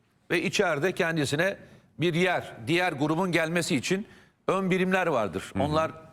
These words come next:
Speaker 1: e, sızarlar ve orayı oluştururlar. Yani diğer gelen ekibi hazırlarlar. Mesela o içeride çok kaldığı için o muhtemelen geri çekilmiştir. Ama bu, e, belki böyle bir alanda yirmi otuz tane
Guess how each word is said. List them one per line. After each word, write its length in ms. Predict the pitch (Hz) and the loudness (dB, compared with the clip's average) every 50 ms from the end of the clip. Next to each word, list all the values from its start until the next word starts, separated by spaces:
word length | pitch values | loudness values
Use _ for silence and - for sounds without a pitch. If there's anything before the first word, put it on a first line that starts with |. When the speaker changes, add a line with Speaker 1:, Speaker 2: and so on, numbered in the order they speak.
| - - _ - | -20 -20 _ -4
Speaker 1:
e, 200 | 113 127 123 120 104 - - | -2 -2 -2 -2 -4 -8 -14
sızarlar 600 | - - - 160 143 175 170 160 165 190 214 208 - - - - - - - - | -8 -4 0 2 2 4 2 2 2 0 0 -2 -4 -12 -20 -20 -20 -12 -6 -2
ve 60 | 175 | 0
orayı 500 | 208 214 202 185 170 196 220 226 208 - - - - - | 0 2 2 2 2 2 2 2 0 -2 -4 -14 -10 -4
oluştururlar. 640 | - 160 190 - - - 180 165 156 139 127 104 104 - - - - | -2 0 0 0 0 0 0 2 2 2 2 0 -2 -6 -12 -8 -4
Yani 320 | 113 104 98 95 95 87 | -2 -2 0 0 0 0
diğer 200 | 110 147 160 160 | 2 2 2 0
gelen 300 | 160 127 151 147 156 165 - | 0 0 0 0 0 -2 -2
ekibi 280 | 151 139 - 170 - 160 | -4 -2 -2 0 0 0
hazırlarlar. 540 | 156 131 107 110 90 82 78 76 73 67 - - - - - - - - - | 0 2 0 0 0 0 -2 -2 -4 -6 -10 -14 -20 -20 -20 -20 -20 -10 -6
Mesela 220 | - 117 - 185 175 | -2 0 2 2 2
o 180 | 196 214 196 | 2 0 0
içeride 360 | - 170 - 196 190 196 208 | -2 -2 0 0 0 0 0
çok 240 | - - 214 - - | -2 -2 -4 -4 -2
kaldığı 340 | - 170 160 170 165 165 262 | -2 0 0 0 0 0 0
için 360 | 262 226 202 - - 196 214 - - - - _ _ _ _ _ | 0 0 0 -2 -4 -6 -6 -8 -12 -20 -20 _ _ _ _ _
o 120 | - 151 180 | -2 -2 -2
muhtemelen 500 | 208 220 - - 240 233 233 233 226 190 | -2 -2 0 0 2 2 2 2 2 2
geri 180 | 190 190 202 | 2 0 0
çekilmiştir. 460 | - - 160 - - 95 87 - - 156 | 0 -2 -2 -2 -4 -8 -6 -4 -2 -2
Ama 180 | 185 196 180 160 | 0 0 2 2
bu, 240 | 190 208 185 - - - - - - - _ _ _ _ - 120 | 2 0 0 -2 -6 -14 -20 -20 -20 -20 _ _ _ _ -2 0
e, 340 | 117 113 110 107 104 95 - - - - - _ _ _ _ - - _ - | 0 2 2 2 0 0 -2 -6 -14 -20 -20 _ _ _ _ -20 -18 _ -4
belki 500 | 131 139 147 139 - 165 151 143 - - - - - - - 104 | -2 -2 -2 -2 0 0 0 0 -2 -4 -8 -16 -20 -20 -10 -4
böyle 320 | 110 156 190 190 190 165 | -2 0 2 2 2 2
bir 60 | 170 | 2
alanda 540 | 160 123 127 127 127 127 143 196 196 190 170 - | 2 2 2 0 0 0 0 0 0 0 0 -2
yirmi 260 | 131 135 156 156 175 | 0 0 0 2 2
otuz 280 | 175 160 - 208 - - | 0 0 -2 -4 -4 0
tane 360 | 156 139 131 135 156 185 190 | 0 0 0 0 -2 -2 -4